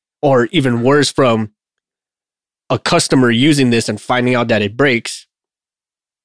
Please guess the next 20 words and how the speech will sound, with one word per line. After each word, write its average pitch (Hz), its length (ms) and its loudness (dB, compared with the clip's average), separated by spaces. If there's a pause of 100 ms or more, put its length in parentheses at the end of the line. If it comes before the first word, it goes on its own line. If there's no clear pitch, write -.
(180)
to 127 240 2
actually 131 320 -2
go 127 200 2
back 120 260 -2
and 113 80 -4
like, 104 160 -4
"Okay, 107 400 -4 (720)
we 123 100 0
need 123 200 0
to 120 200 2
re-, 123 480 0 (220)
or 110 280 -4
reestablish 123 760 -2
our 104 100 -2
threshold. 127 600 0
We 113 80 -2
need 113 160 -6
to 113 80 -10
figure 123 260 -4
out 117 260 -6